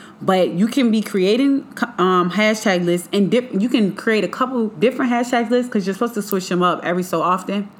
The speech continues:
But you put, excuse me, make those, put 'em in your notes so that every time you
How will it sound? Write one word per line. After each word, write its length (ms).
But 380
you 460
put, 200
excuse 300
me, 140
make 300
those, 340
put 160
'em 80
in 60
your 100
notes 260
so 140
that 260
every 180
time 320
you 260